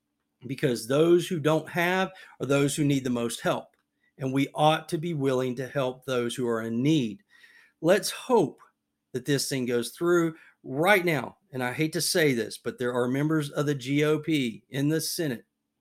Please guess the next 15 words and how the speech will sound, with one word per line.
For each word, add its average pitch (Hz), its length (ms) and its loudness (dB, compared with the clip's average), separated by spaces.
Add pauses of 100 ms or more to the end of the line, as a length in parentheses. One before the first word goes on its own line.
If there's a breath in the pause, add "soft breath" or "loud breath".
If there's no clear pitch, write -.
(140)
West 139 280 -4
Virginia 156 420 -2
Senate, 143 320 -4 (520 loud breath)
that 135 220 -4
currently 170 680 2
are 131 340 0 (100)
pushing 170 600 -2
to 139 140 -8
have 143 240 0
a 135 140 -4
ten 202 320 -4
percent 147 600 -4
cut 151 380 2
for 156 160 -8 (160)
everybody. 156 800 0